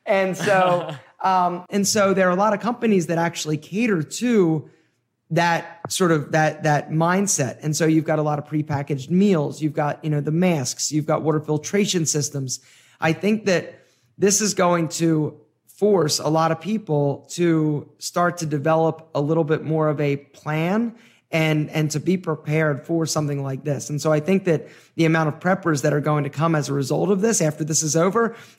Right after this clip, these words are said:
Speaker 1: is going to increase. And any business that is in that space is gonna do incredibly well.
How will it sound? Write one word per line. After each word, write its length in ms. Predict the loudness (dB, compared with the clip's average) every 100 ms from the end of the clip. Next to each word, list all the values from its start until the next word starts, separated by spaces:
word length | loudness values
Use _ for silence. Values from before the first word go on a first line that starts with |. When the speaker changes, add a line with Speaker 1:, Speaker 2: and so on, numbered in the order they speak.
| -2
Speaker 1:
is 160 | 0
going 240 | 2 2 2
to 100 | 0
increase. 440 | -2 0 -2 -2
And 100 | 0
any 140 | 0
business 400 | 2 0 0 0
that 180 | 0 2
is 160 | 0 -2
in 180 | -2 0
that 240 | 2 0 -4
space 500 | -2 0 2 0 -4 -12 -10
is 120 | -4 0
gonna 180 | 2
do 160 | 2 2
incredibly 440 | 0 0 0 2
well. 460 | 2 2 0 -2 -8